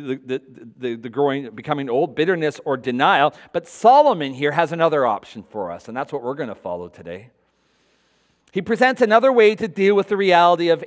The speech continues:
aging and death. And he comes to the conclusion that the reality of our death does not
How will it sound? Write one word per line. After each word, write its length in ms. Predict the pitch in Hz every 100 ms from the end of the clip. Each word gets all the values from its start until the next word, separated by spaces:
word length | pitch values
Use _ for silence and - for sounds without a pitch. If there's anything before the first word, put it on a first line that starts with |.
| 185
aging 680 | 208 226 160 156 151 147 -
and 280 | 156 156 160 151 131
death. 360 | 165 156 123 - _ _ _ _ _ _ _ _ _ _ _ _ _ _
And 100 | 175
he 80 | 196
comes 360 | - 254 294 -
to 120 | 269
the 80 | 247
conclusion 760 | 233 214 - 247 262 240 214
that 180 | 196 196
the 80 | 190
reality 580 | 185 190 247 269 262 254
of 240 | 214 - 185
our 240 | 202 190
death 360 | 151 202 196 -
does 220 | 170 175
not 480 | 190 240 262 269